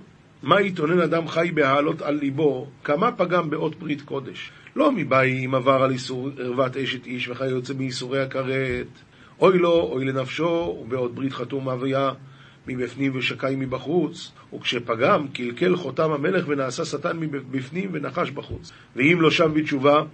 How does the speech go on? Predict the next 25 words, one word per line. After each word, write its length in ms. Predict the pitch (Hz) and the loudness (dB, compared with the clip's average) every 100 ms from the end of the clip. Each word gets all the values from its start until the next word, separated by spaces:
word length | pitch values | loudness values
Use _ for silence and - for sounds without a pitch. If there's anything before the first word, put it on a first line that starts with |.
| - - | -20 -12
אין 120 | 131 | -6
לו 80 | 135 | -6
חלק 280 | 135 156 151 | -2 -2 0
לעולם 260 | 139 139 139 | 0 2 0
הבא, 160 | 131 | 0
ואנוש 420 | 143 135 139 139 | 0 0 -2 -4
יענש 280 | 135 139 135 | -4 -4 -4
על 60 | 127 | -4
אשר 200 | 113 139 | -6 -4
מרא 240 | 131 147 | -2 -2
את 60 | 135 | -4
פי 120 | 143 | -4
השם 220 | 127 151 143 | -4 -4 -6
ופגם 300 | 127 143 143 | -6 -6 -6
בשמות 300 | 131 135 131 | -6 -8 -8
הקודש, 520 | 143 156 151 - - - - - - - | -6 -2 -2 -2 -12 -20 -20 -20 -16 -2
והמשיך 460 | 143 139 - 165 | 0 2 0 2
על 80 | 160 | 0
גופו 340 | 139 131 160 156 | -2 -2 -2 -2
ונפשו 380 | 143 - 160 | -2 -2 -4
שטן 360 | 156 139 175 170 | -2 0 0 2
נחש, 420 | 147 - 175 175 | 0 2 2 2
ואין 440 | 135 156 202 226 214 | 2 6 6 4 0
קץ 360 | - 226 233 - | 6 8 8 4
לעונשו. 580 | 202 180 160 185 185 | 2 2 0 0 0